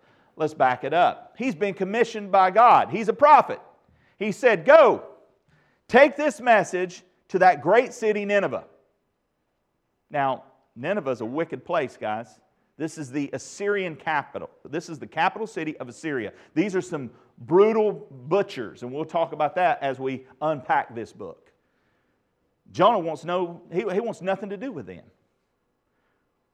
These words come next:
Why? We'll find that answer as well. So instead of heeding what God wants him to do,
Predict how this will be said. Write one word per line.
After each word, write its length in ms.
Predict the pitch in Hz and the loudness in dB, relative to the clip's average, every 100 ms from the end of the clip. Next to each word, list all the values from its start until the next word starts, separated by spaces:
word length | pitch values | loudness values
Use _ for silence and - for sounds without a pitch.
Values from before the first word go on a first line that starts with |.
| _ _ _ _ _ _ _ _ _ _ _ _ _ _ _ _ _ _ | _ _ _ _ _ _ _ _ _ _ _ _ _ _ _ _ _ _
Why? 320 | 123 143 151 95 _ _ _ _ _ _ _ _ _ _ _ _ _ _ - | -14 -10 -10 -12 _ _ _ _ _ _ _ _ _ _ _ _ _ _ -20
We'll 120 | 123 | -10
find 260 | 131 120 | -6 -4
that 140 | 143 131 | -4 -6
answer 260 | 104 - | -8 -12
as 120 | 104 123 | -14 -6
well. 260 | 139 98 | -6 -4
So 220 | 156 - - - | -6 -8 -8 -14
instead 320 | 170 - 285 | -12 2 4
of 80 | 208 | 4
heeding 380 | 127 269 349 277 | 0 -2 -2 0
what 180 | 202 156 | 0 2
God 180 | 190 170 | 2 0
wants 240 | 175 170 | -2 -6
him 120 | 165 | -8
to 60 | 147 | -8
do, 380 | 151 156 220 | -4 -2 -4